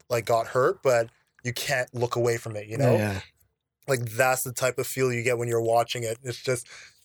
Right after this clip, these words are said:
Speaker 1: they're having their conversation. And as far as I know, like, the reenactments are based on, like, real life conversation that were recorded and, and taken down. So obviously with some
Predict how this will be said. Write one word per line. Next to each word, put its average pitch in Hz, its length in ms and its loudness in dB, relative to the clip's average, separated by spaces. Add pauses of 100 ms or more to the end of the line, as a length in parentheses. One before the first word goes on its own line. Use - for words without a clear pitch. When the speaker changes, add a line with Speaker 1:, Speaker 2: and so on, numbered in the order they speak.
(260)
Speaker 1:
they're 123 120 0
having 131 240 2
their 135 80 2
conversation. 131 500 2 (100)
And 131 240 -2 (400)
as 135 120 0
far 160 240 4
as 147 100 2
I 127 140 4
know, 123 320 2
like, 120 180 2 (760)
the 123 160 -2
reenactments 131 1040 0
are 123 100 2
based 120 360 -2
on, 120 120 2
like, 110 200 0
real 120 480 0
life 117 280 4
conversation 117 520 2
that 110 120 0
were 120 140 0
recorded 120 680 2
and, 117 260 -4
and 117 260 -6 (380)
taken 127 340 -2
down. 117 240 2
So 117 280 0 (260)
obviously 131 400 2
with 120 260 0
some 120 500 -4